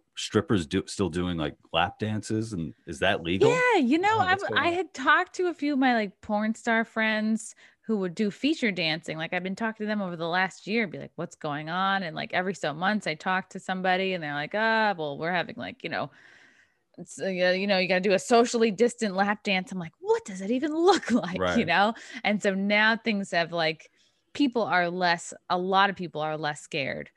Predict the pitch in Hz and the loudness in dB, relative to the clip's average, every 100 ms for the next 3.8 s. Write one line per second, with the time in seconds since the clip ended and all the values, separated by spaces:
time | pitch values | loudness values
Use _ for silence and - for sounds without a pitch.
0 | _ _ - 180 156 151 151 151 - _ | _ _ -8 -2 0 2 0 -2 -10 _
1 | - - 156 - 160 156 - - 311 - | -8 -8 -12 -10 -8 -8 -10 -4 -4 0
2 | 170 156 175 147 151 - 135 135 139 131 | -2 0 -4 -4 -4 -8 -6 -4 -4 -6
3 | 131 _ _ _ _ - 139 101 | -8 _ _ _ _ -12 -8 -8